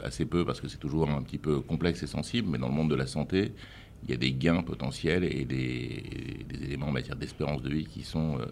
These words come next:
extrêmement conséquents. Dans le monde, euh, de l'entreprise,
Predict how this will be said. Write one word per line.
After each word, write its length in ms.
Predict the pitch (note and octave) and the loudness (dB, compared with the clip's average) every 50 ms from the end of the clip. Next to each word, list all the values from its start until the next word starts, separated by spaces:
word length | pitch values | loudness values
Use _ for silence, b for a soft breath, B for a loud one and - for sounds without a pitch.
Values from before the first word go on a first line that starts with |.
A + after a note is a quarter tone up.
| - - | -6 -8
extrêmement 440 | - - - - - D#2+ D2+ - - | -10 -10 -6 -4 -2 0 0 0 -2
conséquents. 420 | - - C#2 - - - - - - - - - - | -2 -6 -6 -6 -6 -6 -8 -10 -10 -12 -12 -2 4
Dans 100 | - D#2+ | 6 8
le 80 | E2 E2 | 10 10
monde, 500 | E2+ G2 G#2 G#2 G2+ G2 E2+ F2 - - - | 10 12 12 12 12 12 12 10 8 8 6
euh, 680 | C#2 C#2 C#2+ C#2 C#2 C#2 C#2 C2+ C2+ C2 C2 C2 C2 C2 A#1+ | 6 6 8 8 8 8 8 6 6 6 6 4 4 2 2
de 100 | - - | 0 0
l'entreprise, 560 | B1 C2 D#2 - - - - - A2+ - E2 | 2 2 2 2 2 0 4 4 4 6 6